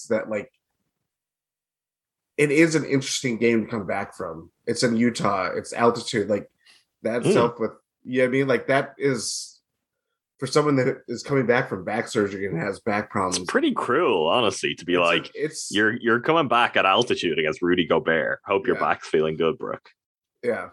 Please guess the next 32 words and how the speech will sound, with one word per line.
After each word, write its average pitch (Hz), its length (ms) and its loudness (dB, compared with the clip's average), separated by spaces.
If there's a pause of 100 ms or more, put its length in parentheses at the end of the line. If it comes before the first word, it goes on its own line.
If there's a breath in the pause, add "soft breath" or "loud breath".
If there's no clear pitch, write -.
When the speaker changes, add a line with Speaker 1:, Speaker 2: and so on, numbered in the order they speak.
(160)
Speaker 1:
and 120 100 -10
you 123 60 -2
gotta 117 100 2
sit 123 200 0
on 104 60 -6
the 101 60 -6
bench. 98 380 -6
Speaker 2:
You 98 120 -4
got 127 140 2
the 127 60 0
Speaker 1:
Or - 20 -8
Speaker 2:
Kings 131 460 2
Speaker 1:
you 87 60 -6
Speaker 2:
next, 110 240 2
Speaker 1:
just - 180 -6
Speaker 2:
like, 76 240 -2 (160)
you 95 100 4
know? 113 260 4 (180)
<laughs> - 160 -8
Speaker 1:
Yeah. 123 240 0
Speaker 2:
That's 135 280 2
give 127 160 2
'em 110 60 -6
one 113 200 4
more 113 220 4
game. 117 380 4 (1300)
Speaker 1:
I, 151 340 0
but 156 200 -6 (120)
that's 180 240 0
where 180 200 2
it's - 140 -4
like, 135 240 0